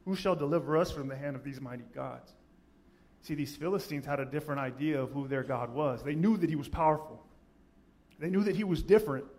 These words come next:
but they just assumed that he operated just like their gods. And see, this is a time where the children of Israel had a great opportunity to show the Philistines who God really was. But they treated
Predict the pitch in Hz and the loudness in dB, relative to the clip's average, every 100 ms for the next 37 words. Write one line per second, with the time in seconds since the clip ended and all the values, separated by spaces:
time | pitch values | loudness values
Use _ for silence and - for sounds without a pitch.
0 | - _ _ _ _ _ _ 143 165 175 | -20 _ _ _ _ _ _ -6 -2 0
1 | 180 - 135 - 190 175 139 143 147 147 | 6 6 6 0 0 0 0 2 4 4
2 | 143 143 143 147 135 131 120 147 143 127 | 0 -4 -4 0 -2 -2 -8 -8 -6 -8
3 | 117 113 - _ _ _ - _ _ _ | -12 -16 -20 _ _ _ -20 _ _ _
4 | - _ - _ - 139 - 165 180 240 | -20 _ -20 _ -12 -10 -6 -4 -2 -2
5 | 196 170 - 185 170 143 143 175 160 135 | -2 -4 0 0 2 -2 0 -2 0 -4
6 | 117 180 143 147 135 113 113 139 160 160 | -4 -4 -2 -2 -2 -4 -6 -4 -4 -2
7 | 151 151 175 - 185 190 160 131 131 - | -2 -2 -4 -6 2 2 2 0 -4 -2
8 | 170 196 151 - 135 123 - 123 151 147 | 2 4 2 -2 -4 -4 -6 -8 -4 0
9 | 135 135 135 120 123 123 110 - - - | 0 -2 -6 -6 -6 -6 -8 -14 -20 -20
10 | - _ _ _ _ _ _ _ _ _ | -20 _ _ _ _ _ _ _ _ _
11 | _ _ _ _ _ _ _ _ _ _ | _ _ _ _ _ _ _ _ _ _
12 | _ _ - - 208 196 - - - - | _ _ -4 6 8 6 2 -10 -18 -20
13 | - 156 202 - 208 202 165 131 | -12 -6 -6 -4 -4 2 2 2